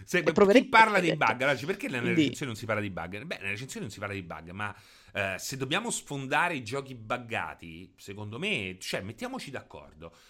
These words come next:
Speaker 1: Eh, uno scrive un patto con, eh, redazione e lettore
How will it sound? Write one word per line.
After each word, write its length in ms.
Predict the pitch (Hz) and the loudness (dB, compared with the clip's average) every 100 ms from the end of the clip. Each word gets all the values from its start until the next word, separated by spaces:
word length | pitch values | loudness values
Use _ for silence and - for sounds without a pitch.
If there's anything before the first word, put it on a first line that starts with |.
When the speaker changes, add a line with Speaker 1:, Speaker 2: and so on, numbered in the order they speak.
| _ | _
Speaker 1:
Eh, 300 | 107 107 104 - 147 - | -4 -4 -4 -8 -8 -2
uno 200 | 196 139 | -2 -2
scrive 280 | - 123 | -4 -6
un 240 | 117 127 123 | -4 -6 0
patto 720 | 160 143 - - 202 233 254 | 2 2 0 -4 -2 -2 -4
con, 400 | - 110 107 107 | -8 -8 -6 -8
eh, 300 | 101 98 98 | -6 -6 -4
redazione 880 | 110 127 123 - 160 156 143 127 117 | -4 -2 -4 -4 -2 -2 -2 -2 -2
e 40 | |
lettore 800 | 117 147 143 - 123 98 113 131 | -2 -2 -4 -4 -4 -4 -6 -8